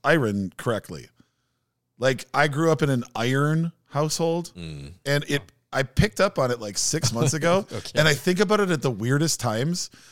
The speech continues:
Speaker 1: but I'm, you literally saying it enough around me, or irony, uh, has pushed me to start working on saying it, it the correct way. In the
Speaker 2: <laughs>
Speaker 1: same way, uh, a few years ago, I started trying to correct myself and, and pronounce it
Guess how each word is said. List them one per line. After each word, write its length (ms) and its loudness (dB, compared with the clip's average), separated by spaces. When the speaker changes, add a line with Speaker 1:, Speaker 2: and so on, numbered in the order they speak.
Speaker 1:
but 260 4
I'm, 340 2
you 400 -2
literally 400 0
saying 380 0
it 100 0
enough 280 0
around 300 -2
me, 220 -4
or 260 2
irony, 440 2
uh, 360 4
has 380 2
pushed 320 0
me 160 -2
to 160 -4
start 360 0
working 360 -4
on 180 -2
saying 360 -2
it, 240 -6
it 180 -6
the 100 -4
correct 280 -2
way. 100 -2
In 80 0
the 120 0
Speaker 2:
<laughs> 0 -
Speaker 1:
same 260 2
way, 300 2
uh, 300 4
a 320 -14
few 140 -4
years 300 2
ago, 200 0
I 60 0
started 300 0
trying 180 0
to 60 -4
correct 340 -4
myself 480 -2
and, 400 -2
and 340 -4
pronounce 400 -2
it 200 -2